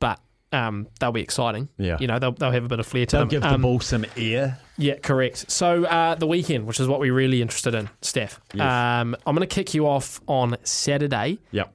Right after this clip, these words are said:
Speaker 1: at seven twenty in the morning, if I may.
Speaker 2: Rugby League World Cup, that
Speaker 1: Correct.
Speaker 2: sounds like.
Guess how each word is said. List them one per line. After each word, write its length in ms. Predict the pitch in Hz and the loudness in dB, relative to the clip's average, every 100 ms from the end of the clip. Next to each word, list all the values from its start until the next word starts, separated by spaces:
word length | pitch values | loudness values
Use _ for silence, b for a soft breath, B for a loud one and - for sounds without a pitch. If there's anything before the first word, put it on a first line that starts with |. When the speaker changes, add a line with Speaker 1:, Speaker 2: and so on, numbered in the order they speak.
| - | -2
Speaker 1:
at 280 | 123 120 - | -2 -2 -4
seven 480 | - - 156 147 | -4 -2 0 0
twenty 540 | 139 147 135 131 127 - | 0 0 2 2 2 0
in 360 | - 135 127 123 | 0 2 2 0
the 60 | 120 | 0
morning, 320 | 123 156 214 | 2 2 0
if 120 | - | 0
I 60 | 123 | 2
may. 220 | 127 190 427 _ | 2 2 -2 _
Speaker 2:
Rugby 280 | 95 104 98 | -4 -2 0
League 200 | 104 104 | 0 0
World 200 | 104 104 | 0 0
Cup, 200 | 135 135 | 0 0
that 140 | 123 110 | -2 2
Speaker 1:
Correct. 220 | 135 135 | 4 4
Speaker 2:
sounds 160 | 110 | 2
like. 220 | 117 131 | 0 0